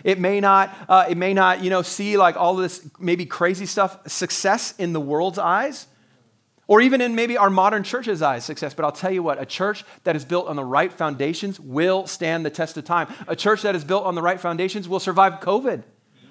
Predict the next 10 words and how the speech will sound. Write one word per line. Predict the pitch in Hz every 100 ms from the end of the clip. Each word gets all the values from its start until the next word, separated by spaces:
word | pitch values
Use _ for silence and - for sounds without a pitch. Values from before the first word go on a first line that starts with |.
| _ -
It | 208
will | 226
survive | 226 220 220 220
persecution | 220 247 240 - 254 233 202
that | 196
is | 202 -
coming | 220 214 196
to | 190
the | 151
church. | - 147 - -